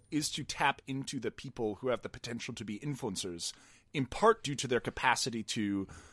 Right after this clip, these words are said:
think and lay things out and bring a sort of challenging new perspective, uh, to people. So those are the people who can change things, right? They're, they're talented in a number of ways. Um, and we can identify them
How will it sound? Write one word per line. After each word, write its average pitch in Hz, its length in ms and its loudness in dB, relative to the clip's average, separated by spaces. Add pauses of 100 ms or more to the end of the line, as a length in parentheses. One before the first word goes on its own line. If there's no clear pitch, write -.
(160)
think 143 340 2
and 107 180 4
lay 117 140 8
things 107 340 2
out 110 300 10
and 104 200 2
bring 110 600 2
a 98 460 2 (440)
sort 135 180 2
of 101 80 -4
challenging 110 500 8
new 101 140 4
perspective, - 920 4 (600)
uh, 104 180 10
to - 140 2
people. 98 340 0
So - 140 2
those 135 280 8
are 175 60 8
the 139 80 8
people 113 300 4
who 110 120 0
can 117 200 2
change 175 260 4
things, 76 320 0
right? 95 140 4
They're, 98 160 4 (140)
they're 113 120 10
talented 127 580 6
in 101 140 4
a 98 80 6
number 107 420 8
of 95 220 4
ways. 87 640 10 (560)
Um, 98 320 12
and 135 120 12
we 135 80 12
can 151 120 10
identify 135 540 12
them 107 400 12